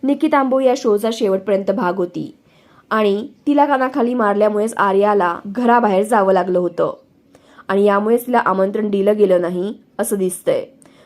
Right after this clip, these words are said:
सोबतच आर्या घराबाहेर पडल्यावर रितेश देशमुख आणि रितेश देशमुख यांच्या कुटुंबियांना प्रचंड ट्रोलिंगला सामोरं जावं लागलं होतं. यामुळे देखील आर्याला आमंत्रण दिलं गेलं नसावं असं दिसून येतंय.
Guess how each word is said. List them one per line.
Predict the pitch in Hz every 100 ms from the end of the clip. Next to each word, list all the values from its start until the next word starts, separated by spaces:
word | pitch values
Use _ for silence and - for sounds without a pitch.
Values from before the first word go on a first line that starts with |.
| _
सोबतच | - 294 311 302 302
आर्या | 233 233
घराबाहेर | 226 214 226 208
पडल्यावर | 208 196 202 214
रितेश | 202 202 202
देशमुख | 196 190 214 214 185 180 -
आणि | 214 208 202
रितेश | 196 214 226
देशमुख | 202 208 202
यांच्या | 202 208
कुटुंबियांना | 208 196 233 220 196
प्रचंड | 208 240 233 269 269
ट्रोलिंगला | 247 220 190 190 202
सामोरं | 214 220 208 233
जावं | 190 190 180
लागलं | 180 180
होतं. | 185 180 165 - _ _ - - -
यामुळे | - 208 208 202 202
देखील | 208 202
आर्याला | 254 240 233
आमंत्रण | 233 208 196 220 220
दिलं | 196 190
गेलं | 190 185
नसावं | 185 190 202 214
असं | 208 202
दिसून | 180 190
येतंय. | 180 175 175